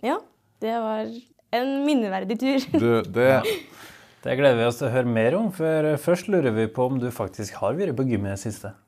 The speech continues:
Speaker 1: Det har jeg faktisk.
Speaker 2: Ja.
Speaker 1: Ja, det var, eh, tidligere i dag.
Speaker 3: Ja.
Speaker 2: Ok, og hva gjorde du tidligere i dag?
Speaker 1: Nei, da hadde jeg active recovery. Det var sone to.
Speaker 2: Du, hva er active recovery for deg?
Speaker 1: Svømmer.
Speaker 2: Å, du
Speaker 3: Nei.
Speaker 2: svømmer?
Speaker 1: Ja.
Speaker 3: Gjør det?
Speaker 1: Eh, så enten så er jeg på svømming, eller så er jeg på crossfiten.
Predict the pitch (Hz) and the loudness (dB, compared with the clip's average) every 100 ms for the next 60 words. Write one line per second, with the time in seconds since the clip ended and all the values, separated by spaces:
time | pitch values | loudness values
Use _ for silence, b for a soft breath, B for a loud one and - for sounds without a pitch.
0 | _ 254 262 196 190 185 302 - - - | _ -2 0 -2 -8 -8 -8 -8 -16 -6
1 | 139 180 254 294 - _ 285 277 254 240 | -4 -4 -4 -6 -6 _ -6 -4 -2 0
2 | 240 233 233 226 311 214 190 254 403 - | 0 -2 -2 -2 0 0 0 0 -2 -8
3 | _ _ - 196 131 127 135 135 131 135 | _ _ -10 -4 -2 -2 2 2 2 2
4 | 127 120 127 110 107 127 147 156 226 220 | 2 0 0 0 0 -2 -2 -6 -6 -2
5 | 220 233 214 214 - - 220 214 240 233 | 0 0 -2 -2 -4 -6 -4 -2 -2 -2
6 | 214 262 403 349 330 262 240 233 247 247 | 0 0 0 -8 -12 -10 -10 -10 -6 0
7 | 247 285 330 494 123 180 190 185 202 - | 0 2 0 -2 0 0 2 0 -2 -2
8 | 160 156 156 160 120 117 123 143 294 - | -6 -4 -4 -2 -2 -2 -2 -6 -6 -14
9 | _ _ 320 311 311 403 _ _ _ _ | _ _ 0 0 0 -4 _ _ _ _
10 | _ - 160 156 190 190 165 175 233 285 | _ -12 -8 -2 0 0 0 0 -2 -4
11 | - _ 110 160 277 254 247 254 277 240 | -10 _ -4 -4 -4 -6 -4 -2 -2 -2
12 | 262 285 285 302 277 311 415 269 254 339 | 2 0 0 -2 -2 -2 -4 0 0 2
13 | 277 233 240 220 214 190 196 | 0 0 0 0 -2 -8 -12